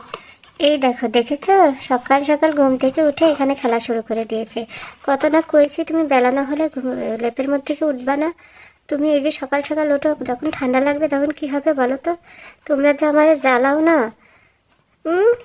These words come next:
মামি আমাকে চাদর দিয়ে দিয়েছে, আমার কখনোই ঠান্ডা লাগবে না, তুমি শুধু বেশি বেশি বলো। হ্যাঁ, আমি তো বেশি বেশিই বলি। ও, শীতে আজ দুদিন খুব শীত পড়ছে, বাইরে বাতাস উঠেছে। এ দেখো, তুমি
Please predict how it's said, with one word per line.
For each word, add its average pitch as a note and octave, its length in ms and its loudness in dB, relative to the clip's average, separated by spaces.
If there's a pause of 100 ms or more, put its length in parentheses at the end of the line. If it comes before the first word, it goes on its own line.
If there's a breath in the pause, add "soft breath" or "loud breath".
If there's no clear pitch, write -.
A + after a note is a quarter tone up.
মামি D4+ 380 0
আমাকে F4 320 0
চাদর E4 420 -2
দিয়ে F4+ 220 0
দিয়েছে, D4+ 420 0
আমার C#4+ 240 -2
কখনোই D#4+ 480 -4
ঠান্ডা D4+ 360 0
লাগবে C4 380 -2
না, B3+ 100 -4 (100)
তুমি F4 260 -4
শুধু E4+ 240 -4
বেশি D4+ 300 -6
বেশি C#4+ 280 -4
বলো। B3+ 280 -6 (540 loud breath)
হ্যাঁ, C#4+ 280 2
আমি C4 180 2
তো F4+ 120 -2
বেশি D#4 260 -2
বেশিই D4+ 340 0
বলি। B3+ 260 2 (460 loud breath)
ও, D#4+ 60 -4 (120)
শীতে - 380 0 (240)
আজ C4+ 160 0
দুদিন C4+ 300 -2
খুব E4 220 -2
শীত - 200 -6
পড়ছে, D#4 280 -2
বাইরে C#4 260 -2
বাতাস C4 360 -4
উঠেছে। D4 400 0 (1400 loud breath)
এ - 140 0
দেখো, A#3+ 320 0
তুমি C#4+ 220 0